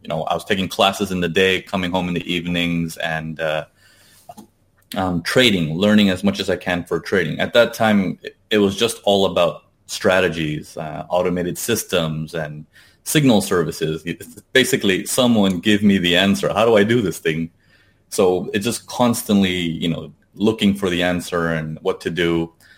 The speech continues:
So that whole process took about five years, um,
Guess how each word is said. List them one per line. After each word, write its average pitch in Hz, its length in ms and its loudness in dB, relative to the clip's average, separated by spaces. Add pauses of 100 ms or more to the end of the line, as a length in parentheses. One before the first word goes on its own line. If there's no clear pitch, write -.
(200)
So 104 220 2 (100)
that 123 180 6
whole 131 300 0
process 104 460 2
took - 180 -6
about 90 480 0
five 87 360 0
years, 82 400 -6 (260)
um, 80 300 -16